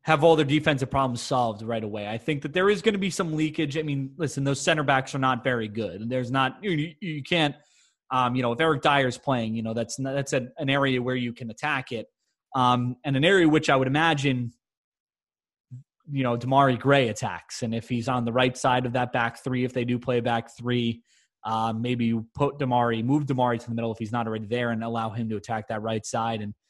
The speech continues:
kind of put a lot of pressure on Dyer as much as you can, um, and stay away from the other two of Sanchez and, and Romero, which I would imagine is gonna be the, um, situation. But,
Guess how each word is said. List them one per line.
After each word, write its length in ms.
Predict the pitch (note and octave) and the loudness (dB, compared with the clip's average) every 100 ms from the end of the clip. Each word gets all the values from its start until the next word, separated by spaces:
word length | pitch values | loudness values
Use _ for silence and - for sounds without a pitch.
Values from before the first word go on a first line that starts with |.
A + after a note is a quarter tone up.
| _ _ | _ _
kind 200 | F3 F#3+ | 2 4
of 80 | D#3+ | 4
put 120 | F3+ | 4
a 40 | E3 | 6
lot 200 | D3 C#3 | 6 4
of 80 | |
pressure 360 | - C#3+ - C#3 | 2 0 2 2
on 180 | C3 A#2+ | 2 2
Dyer 380 | A#2+ B2+ C3+ C#3 | 2 4 4 2
as 100 | A#2+ | 2
much 220 | A#2+ A#2 | 0 -2
as 100 | A2 | -6
you 80 | A2 | -4
can, 340 | C3 C3 D3+ - _ _ _ | -2 0 -2 -6 _ _ _
um, 500 | A#2 A#2+ A#2 A2 A2 - - | 2 4 4 0 -6 -14 -12
and 100 | B2 | -10
stay 200 | - B2+ | 0 2
away 200 | A#2 A#2 | 2 0
from 160 | - A#2 | -2 -2
the 80 | |
other 140 | A#2 A#2+ | -2 -2
two 240 | - C3 | 0 0
of 80 | A2+ | 0
Sanchez 560 | - A#2 A2 B2 A#2 A2 | -2 -4 -2 -2 -2 -4
and, 240 | G#2 G#2+ A#2+ | -6 -8 -10
and 160 | A2 | -10
Romero, 360 | A2 G#2+ A2+ B2+ | -8 -8 -6 -4
which 220 | A#2+ A#2+ | -6 -6
I 80 | A#2 | -8
would 100 | A2 | -8
imagine 380 | A2 A2+ A#2 B2 | -12 -14 -14 -18
is 80 | |
gonna 160 | A#2+ B2 | -14 -12
be 180 | B2 A#2+ | -8 -8
the, 800 | B2+ B2+ - _ _ _ _ B2+ | -6 -8 -10 _ _ _ _ -2
um, 280 | B2+ B2+ B2+ | -2 -2 -4
situation. 480 | D3 D#3 E3+ F3+ | -8 -4 -4 -2
But, 160 | E3+ A#3 | 0 -2